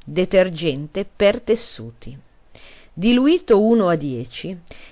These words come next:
nel lavaggio a mano, spruzzare sui vestiti, tende e tessuti leggeri,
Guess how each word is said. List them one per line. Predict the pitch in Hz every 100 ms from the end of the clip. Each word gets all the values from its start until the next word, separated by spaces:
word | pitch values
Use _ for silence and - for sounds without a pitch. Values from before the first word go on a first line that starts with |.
| -
nel | 185 185
lavaggio | 196 190 233 208 190
a |
mano, | 165 127 123 135 147 - -
spruzzare | - - 175 170 - 185 175
sui | - 156
vestiti, | 151 - - 147 135 - 226 - - _
tende | - 180 170 170 196 -
e | - 226
tessuti | 247 240 - 277 262
leggeri, | 220 185 - 135 120 120